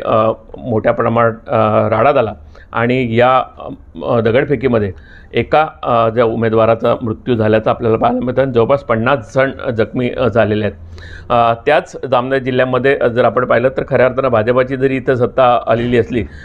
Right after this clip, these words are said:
पण सर्वात मोठी गोष्ट म्हणजे ज्यांनी गुजरातमध्ये, अ, निवडणूक जिंकली, ज्यांनी गुजरातमध्ये सत्ता आणली, असे गुजरातचे प्रदेशाध्यक्ष आर सी पाटील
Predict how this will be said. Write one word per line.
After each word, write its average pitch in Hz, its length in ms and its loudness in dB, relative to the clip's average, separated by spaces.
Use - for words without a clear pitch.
पण 143 80 2
सर्वात 135 400 2
मोठी 131 320 -4
गोष्ट 127 380 -2
म्हणजे 123 360 2
ज्यांनी 127 240 0
गुजरातमध्ये, 151 640 2
अ, 123 640 4
निवडणूक 123 580 -2
जिंकली, 113 420 -2
ज्यांनी 117 320 0
गुजरातमध्ये 117 920 -2
सत्ता 123 340 -2
आणली, 117 300 -2
असे 127 160 -2
गुजरातचे 127 440 0
प्रदेशाध्यक्ष 123 680 -2
आर 110 140 2
सी 131 160 -8
पाटील 120 380 -2